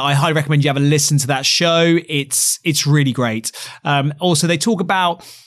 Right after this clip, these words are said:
specifically their funding journey, the kind of things they put in their pitch deck, and they've had three rounds of absolute success. And it's still relatively early stage. They're also taking on giants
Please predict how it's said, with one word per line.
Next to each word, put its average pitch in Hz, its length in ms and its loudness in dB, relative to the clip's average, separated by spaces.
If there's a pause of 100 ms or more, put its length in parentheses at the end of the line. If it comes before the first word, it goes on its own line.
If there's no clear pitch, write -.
(260)
specifically 190 500 0
their 156 200 0
funding 180 500 4
journey, 123 380 0
the 120 80 -8
kind 170 280 -4
of 147 60 -4
things 151 320 0
they 156 160 2
put 147 140 0
in 139 140 2
their 139 200 0
pitch 143 320 -4
deck, 165 240 -2
and 151 140 0
they've 156 160 0
had 139 160 -4
three 170 360 0
rounds 147 320 0
of 113 80 -12 (160)
absolute 143 540 -2
success. 156 600 -2 (680)
And 175 80 0
it's 151 80 0
still 180 140 2
relatively 151 440 2
early 135 140 2
stage. 120 500 -2 (360)
They're 147 200 4
also 156 260 2
taking 143 480 0
on 131 340 0 (240)
giants 139 920 -2